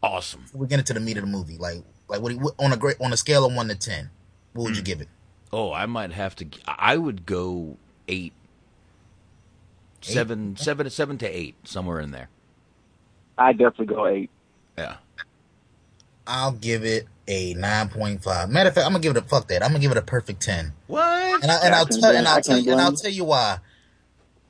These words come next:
Speaker 2: Tupac's perform-, I mean, everybody was good in the movie,
Speaker 1: Mm-hmm.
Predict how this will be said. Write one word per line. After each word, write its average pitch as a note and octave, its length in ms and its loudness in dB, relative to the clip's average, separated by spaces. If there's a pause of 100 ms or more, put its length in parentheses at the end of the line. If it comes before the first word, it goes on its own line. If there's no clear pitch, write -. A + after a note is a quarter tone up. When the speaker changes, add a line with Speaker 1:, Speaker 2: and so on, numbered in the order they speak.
(840)
Speaker 2:
Tupac's F#3 520 -2
perform-, D#3 320 -4
I - 40 -8
mean, F#3 120 -4
everybody G#3 400 4
was C3 140 -2
good D3 140 -2
in - 60 -12
the A#2 60 -10
movie, C#3 400 -4
Speaker 1:
Mm-hmm. A#2+ 280 -2